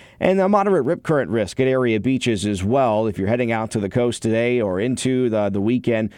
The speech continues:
moderate rip current risk thanks to the onshore wind. Only one to two footers, though, uh, for our surf, uh, over the next couple of days. But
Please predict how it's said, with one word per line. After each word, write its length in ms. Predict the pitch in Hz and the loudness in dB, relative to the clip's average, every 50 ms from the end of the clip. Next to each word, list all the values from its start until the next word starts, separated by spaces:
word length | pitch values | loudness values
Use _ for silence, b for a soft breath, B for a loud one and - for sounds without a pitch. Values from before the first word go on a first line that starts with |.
| B B B B | B B B B
moderate 480 | - 101 110 123 135 135 127 120 107 - | -2 0 0 0 0 0 0 0 0 0
rip 220 | 101 127 131 - | -2 -2 -2 -2
current 260 | - 120 117 110 85 | -2 -2 -2 -2 0
risk 300 | 95 107 104 98 - - | 0 -2 -2 -2 -4 -4
thanks 280 | - 120 127 123 - - | -2 -2 -2 -2 -4 -6
to 80 | - 110 | -4 -4
the 120 | 95 101 | -2 0
onshore 680 | 107 104 107 113 104 - - - 110 101 98 95 95 - - | 0 0 -2 -2 -4 -4 -2 -2 0 0 0 -2 -2 -4 -4
wind. 560 | - 98 98 107 107 95 87 80 67 - - - _ - - _ | -4 -2 0 0 0 -2 -2 -4 -6 -8 -8 -12 _ -20 -8 _
Only 200 | - 175 190 160 | -2 0 2 2
one 180 | 127 113 135 135 | 2 2 2 0
to 80 | 127 | -2
two 200 | - - 135 123 | -2 0 -2 -2
footers, 340 | - - 131 117 113 107 87 | 0 0 -2 0 0 -2 -2
though, 260 | 110 104 98 92 87 B B B B B B | -2 0 0 -2 -4 B B B B B B
uh, 120 | - 95 92 | -6 -6 -6
for 480 | - - 127 120 113 107 104 - - | -4 -2 -2 0 0 0 0 -2 -2
our 360 | - 85 95 95 95 95 87 85 | -4 -4 -2 -2 -2 -4 -4 -4
surf, 500 | - - - 151 135 104 90 - - - - | -4 -2 -2 0 0 0 -2 -6 -10 -8 -4
uh, 160 | - 82 82 - | -4 -4 -2 -2
over 200 | 87 110 104 104 | -2 -2 -2 -2
the 80 | 107 | 0
next 240 | 101 101 95 - - | -2 -2 -4 -6 -4
couple 260 | - 117 95 98 95 | -4 -4 -2 -2 -2
of 80 | 90 90 | -2 -2
days. 320 | 101 110 107 95 90 95 | 0 0 0 0 -2 -2
But 180 | - 113 120 | -2 -2 -2